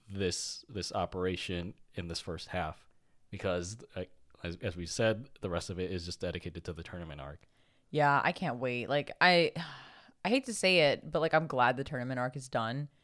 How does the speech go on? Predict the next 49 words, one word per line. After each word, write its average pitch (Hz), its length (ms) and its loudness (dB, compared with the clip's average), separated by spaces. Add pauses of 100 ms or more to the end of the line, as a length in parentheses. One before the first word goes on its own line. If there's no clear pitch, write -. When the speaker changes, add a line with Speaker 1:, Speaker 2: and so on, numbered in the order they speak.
(220)
Speaker 1:
Mm-hmm. 95 240 -4
Speaker 2:
Um, 123 580 0 (260)
again, 160 180 2
I, 139 80 2 (140)
I 175 40 0
don't 185 160 0
regret 190 280 0
watching 135 340 -4
it. 131 220 -4
It 165 80 -2
was 160 160 -2
fine. 127 340 -2
I 135 120 -4
enjoyed 135 360 -2
it, 123 220 -2
but 135 140 -2
I'm 143 180 -2
so - 180 2
ready 160 280 4
to 151 120 -6
move 143 200 -4
on 135 240 -4
to 143 120 -10
some 139 160 -6
of 131 60 -4
these 131 160 -6
other 127 220 0
things 123 340 -8
that 135 140 -4
they've 127 200 -4
been, 131 160 -6
like, 117 240 -4
teasing 135 380 -4
us 123 200 -4
with 120 220 -2
at - 60 -8
the 131 80 -8
beginning 120 340 -8
of 113 80 -10
the 113 80 -10
season. 120 520 -10 (680)
Speaker 1:
Yeah, 135 160 8
'cause, 123 360 2
like, 123 320 0
this 156 240 4
is 127 100 0
a 95 80 4
big 87 340 -4
thing. 87 460 -8